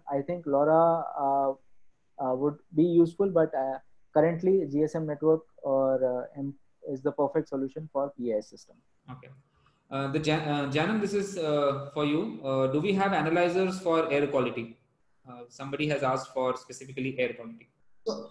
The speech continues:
Speaker 3: when it comes to air quality monitoring systems, there are various working principles. So where we work, we of course offer air quality monitoring, but I think the working principle is not on the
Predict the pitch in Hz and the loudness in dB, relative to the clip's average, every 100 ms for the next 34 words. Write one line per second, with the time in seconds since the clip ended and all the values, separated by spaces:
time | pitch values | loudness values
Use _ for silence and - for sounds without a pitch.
0 | - 185 190 220 294 277 233 185 196 208 | 0 2 2 2 2 2 2 2 2 2
1 | 208 190 165 165 175 165 - 165 - 165 | 2 2 0 0 0 -4 -4 -6 -4 -2
2 | 165 165 165 190 226 - 147 147 170 - | 0 2 2 2 0 -2 -2 -2 -2 -8
3 | 143 139 - 147 127 - - - - 190 | -10 -14 -10 -10 -8 -10 -10 -12 -8 -2
4 | 180 180 - 156 196 220 185 - - - | 4 4 2 -2 -4 -2 -4 -6 -12 -4
5 | 170 170 226 208 - 160 160 151 156 - | -2 0 0 0 -2 -4 -2 -2 -2 0
6 | 165 165 151 147 147 151 165 151 143 147 | 0 0 0 0 2 0 0 -2 -2 -4
7 | 170 170 151 151 160 170 165 165 160 147 | -4 -4 -2 -4 -6 -12 -12 -14 -12 -12
8 | 147 151 147 147 147 | -8 -8 -10 -12 -14